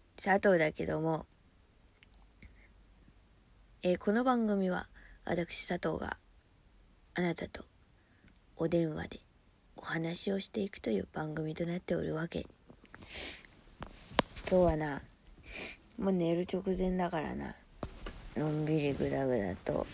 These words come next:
ベッドの上でお話しさせていただきたい、いただきたいと思います。うん。うん。何話そうとしたんだっけ？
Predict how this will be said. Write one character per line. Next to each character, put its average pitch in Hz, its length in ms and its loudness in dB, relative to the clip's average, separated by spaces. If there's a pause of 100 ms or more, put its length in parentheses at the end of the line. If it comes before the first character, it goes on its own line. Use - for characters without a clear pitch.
(680)
ベ 151 100 4
ッ - 40 0 (100)
ド 147 140 0
の 147 200 0
上 147 160 4
で 156 100 8
お 151 80 8
話 147 340 0
し - 40 -8
さ 151 120 -2
せ 160 160 4
て 160 220 4
い 156 40 2
た 160 240 2
だ 170 200 6
き 165 100 -6
た 165 600 6
い、 - 20 10
い 165 260 2
た 170 140 6
だ 180 160 8
き - 80 -6
た 190 120 12
い 190 60 12
と 180 100 12
思 175 160 12
い 175 40 12
ま 180 240 12
す。 - 240 -4 (920)
う 190 80 4
ん。 165 360 4 (1400)
う 170 40 6
ん。 160 360 4 (160)
何 175 320 6
話 151 260 2
そ 160 80 2
う - 20 2
と 160 80 -2
し 156 100 -2
た 160 100 -2
ん 151 60 0
だ 151 80 0
っ - 100 -12
け？ 165 200 0